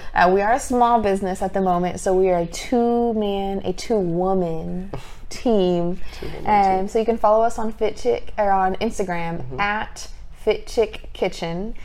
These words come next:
Speaker 2: Okay.
Speaker 1: Um, and then we have an email listserv. You can D M us, let us know that you wanna be added to it. We release menus every week.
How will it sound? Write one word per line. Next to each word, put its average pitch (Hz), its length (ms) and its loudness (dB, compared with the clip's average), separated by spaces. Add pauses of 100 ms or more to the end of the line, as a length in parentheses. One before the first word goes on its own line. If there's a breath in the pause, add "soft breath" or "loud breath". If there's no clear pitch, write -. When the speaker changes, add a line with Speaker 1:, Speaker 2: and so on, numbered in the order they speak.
Speaker 2:
Okay. - 280 -8
Speaker 1:
Um, 180 600 0
and 185 200 0
then 175 380 0
we 180 60 2
have 175 100 0
an 180 160 -2
email 196 260 0
listserv. 190 540 0
You 185 60 2
can 180 160 0
D 185 180 -2
M 185 160 2
us, 185 180 0
let 180 100 0
us 185 140 0
know 185 100 6
that 180 180 0
you 190 40 -2
wanna 175 160 -2
be 175 140 -2
added 175 360 -2
to 180 200 0
it. 170 80 0
We 175 220 2
release 175 440 0
menus 175 480 -2
every 175 240 -2
week. 247 380 -2